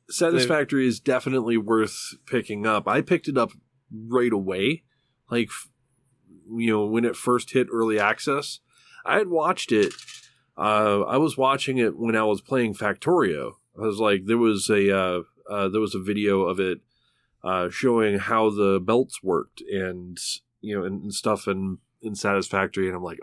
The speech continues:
Speaker 1: "I'm really watching this." I think I talked about it on the show. Um, so I picked it up right away, and it's only gotten better.
Speaker 2: It's been out for two di-, it's been out for two years.
Speaker 1: Two years?
Speaker 2: Yeah. It's,
Speaker 1: Okay.
Speaker 2: uh, Coffee Stain. Coffee Stain seems to be putting out,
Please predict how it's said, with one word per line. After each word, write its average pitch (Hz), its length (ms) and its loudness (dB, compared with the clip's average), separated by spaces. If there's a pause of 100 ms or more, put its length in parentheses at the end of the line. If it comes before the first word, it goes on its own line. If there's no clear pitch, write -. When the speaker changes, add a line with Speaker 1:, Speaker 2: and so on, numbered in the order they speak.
(120)
Speaker 1:
"I'm 101 400 -4
really 98 320 -6
watching 107 480 -2
this." 85 200 -18
I 87 40 -10
think 110 220 -8
I 87 60 -4
talked 117 320 -4
about 95 180 -4
it 87 100 -8
on 90 120 -14
the 82 60 -16
show. - 360 -6 (800)
Um, 98 520 -2 (380)
so 110 200 -2
I 123 120 4
picked 151 240 -2
it 117 80 2
up 98 120 2
right 95 200 2
away, 90 480 0 (100)
and 110 420 0
it's 127 200 0
only 143 200 0
gotten 90 300 0
better. 85 420 -4 (600)
Speaker 2:
It's - 80 -20
been 143 140 0
out 131 160 2
for 123 100 0
two 117 200 0
di-, 113 100 -2 (100)
it's 117 140 -6
been 120 160 -2
out 113 160 -2
for 98 80 -12
two 98 160 -8
years. 95 420 -10
Speaker 1:
Two 143 140 -2
years? 151 580 -4
Speaker 2:
Yeah. 107 240 2 (160)
It's, - 180 -4
Speaker 1:
Okay. 131 240 6
Speaker 2:
uh, - 100 -20
Coffee 160 320 4
Stain. 113 400 -2
Coffee 143 280 2
Stain 110 380 -2
seems 113 400 -8
to 110 80 -6
be 104 160 0
putting 98 320 -4
out, 95 240 -8